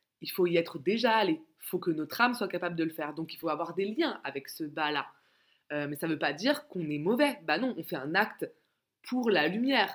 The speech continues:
Aller récupérer une âme ou libérer une âme d'une entité, euh,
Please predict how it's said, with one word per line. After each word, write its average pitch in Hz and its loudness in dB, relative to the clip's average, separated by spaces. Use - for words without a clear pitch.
Aller 165 0
récupérer 160 -6
une 147 -2
âme 220 6
ou 185 -2
libérer 170 0
une 160 0
âme 170 0
d'une 160 -12
entité, 165 -2
euh, 135 0